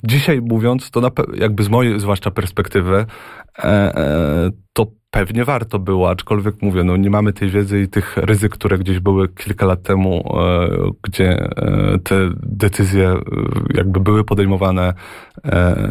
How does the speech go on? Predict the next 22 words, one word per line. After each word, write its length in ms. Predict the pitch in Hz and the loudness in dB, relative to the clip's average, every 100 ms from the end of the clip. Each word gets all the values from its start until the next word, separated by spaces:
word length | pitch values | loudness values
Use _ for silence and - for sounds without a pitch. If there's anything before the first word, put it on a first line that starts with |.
| 104 104 104 107 - | 0 0 2 2 2
nie 200 | 104 107 | 2 2
wiem, 120 | 104 | 2
na 80 | 98 | 2
jakim 240 | 98 104 | 0 0
etapie 280 | 98 98 101 | 0 0 0
zaawansowania 600 | 98 95 98 - 95 95 | 0 2 0 0 2 2
też 200 | 92 95 | 0 -2
były, 460 | 92 98 95 92 92 | 2 4 4 2 0
e, 400 | - 90 92 90 | -2 0 0 -2
przedstawiane 540 | - 107 - 95 95 95 | -2 -4 -2 0 2 0
propozycje 560 | - - 107 139 - | -2 0 0 0 -2
budowy 260 | 95 92 90 | 0 0 0
spalarni. 360 | - 87 90 98 | -2 0 2 2
No, 160 | 104 113 | -2 -4
budowa 320 | 113 117 123 | -2 0 2
spalarni 340 | 127 123 117 117 | 0 0 0 0
jest 140 | 110 | -2
ogromnym 340 | 113 107 101 95 | 0 2 2 0
procesem 460 | 98 - 85 85 | -4 -4 -2 0
inwestycyjnym. 680 | 80 87 - 87 87 82 90 | 0 -2 -2 0 0 2 0
To 120 | 90 | -2
są 340 | 82 92 95 | 0 2 2